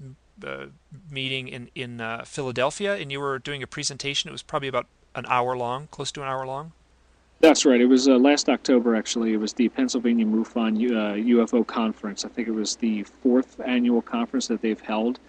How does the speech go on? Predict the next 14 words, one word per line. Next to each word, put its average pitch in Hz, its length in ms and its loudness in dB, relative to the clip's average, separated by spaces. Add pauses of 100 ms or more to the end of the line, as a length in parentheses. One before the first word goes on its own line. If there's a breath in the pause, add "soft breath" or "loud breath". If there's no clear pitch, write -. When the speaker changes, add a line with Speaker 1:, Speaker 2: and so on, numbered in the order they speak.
(320 loud breath)
Speaker 2:
Uh, 107 260 0
been 110 260 2
in 104 100 0
different 117 280 -2
areas 110 420 0
around 107 420 -2
Philadelphia. 107 640 -2
This, 110 240 -8
I 107 80 -10
think, - 180 -8
was 107 160 -4
in 104 80 -4
Bucks 104 300 -4
County. 104 360 -6